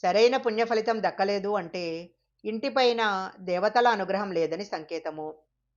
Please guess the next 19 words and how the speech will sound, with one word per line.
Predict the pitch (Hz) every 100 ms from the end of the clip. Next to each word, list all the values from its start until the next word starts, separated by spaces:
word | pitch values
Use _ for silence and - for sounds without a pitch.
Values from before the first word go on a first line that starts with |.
| _
మనం | 208 240 269
చేసే | 262 247 262
కొన్ని | 254 220 208
తప్పుల | 202 190 214
వల్లనే | 214 202 196 202 175 175 185 _ _ _ 226
ముక్కోటి | 226 262 262 254
దేవతలకు | 240 226 220 190 180 240
కోపం | 196 170 226 208
వస్తుంది | 170 175 151 170
అంటారు. | 190 151 160 156 160 - _ _ _ _ 180
వాస్తుశాస్త్రం | 185 220 240 262 247 269
ప్రకారము | 262 214 214 208 196 185 170 175 - _ _ -
సాయంత్రం | 180 196 240 240 269 247
ఆరు | 190 185
దాటిన | 175 180 220
తర్వాత | 220 196 196 185 190 170 170 180 _ _ _ -
పొరపాటున | 190 208 262 262 262
కూడా | 226 196 202 220 180
ఇంటిని | 180 214 180